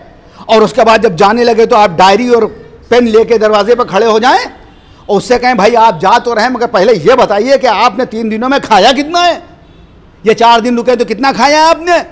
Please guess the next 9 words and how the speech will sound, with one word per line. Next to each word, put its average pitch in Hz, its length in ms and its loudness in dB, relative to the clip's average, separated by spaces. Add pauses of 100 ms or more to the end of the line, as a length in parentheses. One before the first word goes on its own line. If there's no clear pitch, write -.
(300)
कितनी 208 280 -2
रोटियां 220 440 2
खाई 240 280 -4
और 240 120 -6
कितनी 220 320 -8
बोटियां 220 440 0
खाई, 233 180 -4
हिसाब 214 300 0
दीजिए।" 294 300 -2